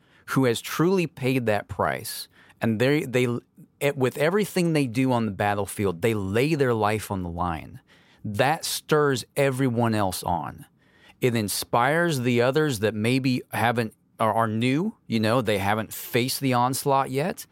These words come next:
They haven't paid the same price, and inspires them to get up and go. And then it's, it instills this, uh, i-, in the leaders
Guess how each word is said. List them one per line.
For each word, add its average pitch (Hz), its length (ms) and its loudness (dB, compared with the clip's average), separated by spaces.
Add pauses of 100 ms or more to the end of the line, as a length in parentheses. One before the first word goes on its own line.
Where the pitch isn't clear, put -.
(300)
They 113 140 2
haven't 135 680 -2
paid 123 300 0
the 113 100 -2
same 110 300 0
price, 120 380 0
and 110 100 -2
inspires 143 640 -2
them 104 260 -2
to - 100 -4
get 107 260 0
up 107 160 0
and 90 180 -4
go. 101 480 0 (320)
And 120 120 0
then 110 220 -2
it's, 117 460 -2 (120)
it 113 200 0
instills 117 720 -2
this, 101 480 -2 (600)
uh, 107 280 2
i-, 123 160 0
in 127 160 0
the 104 80 0
leaders 135 640 -2